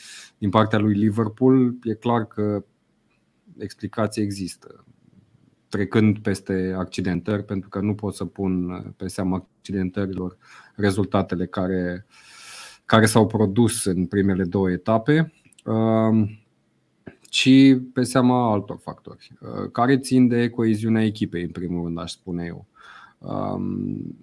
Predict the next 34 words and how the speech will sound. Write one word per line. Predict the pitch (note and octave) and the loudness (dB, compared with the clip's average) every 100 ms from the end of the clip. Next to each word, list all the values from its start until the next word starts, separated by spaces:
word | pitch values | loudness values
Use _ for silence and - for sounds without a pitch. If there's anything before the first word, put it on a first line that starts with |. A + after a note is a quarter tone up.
| - | -8
nu | A#2 C3+ | 0 0
poți | - B2 B2 - - - | 2 2 2 -2 -8 -2
să | G#2+ A2 | -2 0
te | A2 | -2
aștepți | G2 - G#2 - - | -2 -2 -4 -4 -10
ca | G2 G#2 G#2 | -4 0 0
un | G2+ G2 G2+ | -2 -2 -4
trio | F#2 G#2+ A2 G#2+ G#2 | -4 0 2 2 2
care | G#2+ G2+ | -2 -2
a | G2+ | -2
mers | G2+ G2 - - - | -2 -4 -10 -14 -12
excepțional | - - - - G2 G2+ G2 | -10 -8 -8 -4 -4 -2 -4
timp | F2+ G2 F#2+ F2 | -6 -6 -6 -4
de | F#2 F#2 F2 - | -6 -6 -8 -12
cinci, | - F#2+ F2 | -6 -6 -6
șase | - F2+ F2 F#2+ | -10 -10 -8 -6
ani | F2+ | -6
de | F2 | -6
zile, | E2+ F2+ F2 | -8 -8 -8
nici | E2+ - | -12 -16
nu | F2 | -20
știu, | - F2+ F2 - - - - _ | -8 -6 -6 -12 -20 -20 -20 _
uh, | G2 | -2
Mane, | F#2 G2 G2 G2 G2+ | 2 4 4 2 0
Firmino, | F#2+ G2+ G2 G2+ G2 | 0 -2 0 0 0
Salah, | F2+ - F#2 G#2 G#2 | -2 -2 0 0 -2
să | G2+ | -6
fie | - G#2+ G#2 | -2 0 2
înlocuit | G2+ F#2+ G#2 G2+ | 2 0 0 0
imediat | G2+ F#2+ F#2 G2+ G#2 - | 0 -2 0 -2 -2 -6
cu | G2+ F#2+ F#2+ F#2+ | -6 -4 -4 -6
aceeași | G2 G#2+ G2+ - | -4 -2 -2 -4
eficiență | - F2+ - G2+ F#2+ G2+ | -8 -8 -2 0 0 -4
de, | F#2 G2 G2 | -2 0 0